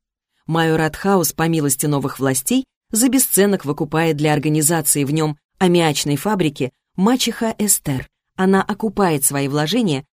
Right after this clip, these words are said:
продажей всего нескольких картин из домашней коллекции. Так получил майорат Хаус нынешнее свое, пусть и не слишком приятное, но зато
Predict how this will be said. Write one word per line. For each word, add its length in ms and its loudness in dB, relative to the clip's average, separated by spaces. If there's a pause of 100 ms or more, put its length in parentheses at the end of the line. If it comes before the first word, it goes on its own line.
(100)
продажей 420 0
всего 300 0
нескольких 560 0
картин 480 0 (200)
из 120 2
домашней 500 0
коллекции. 600 -6 (140)
Так 240 0
получил 580 0
майорат 460 0
Хаус 440 0 (180)
нынешнее 600 4
свое, 400 0
пусть 320 -4
и 40 -2
не 100 0
слишком 380 -4
приятное, 560 -2
но 140 2
зато 340 0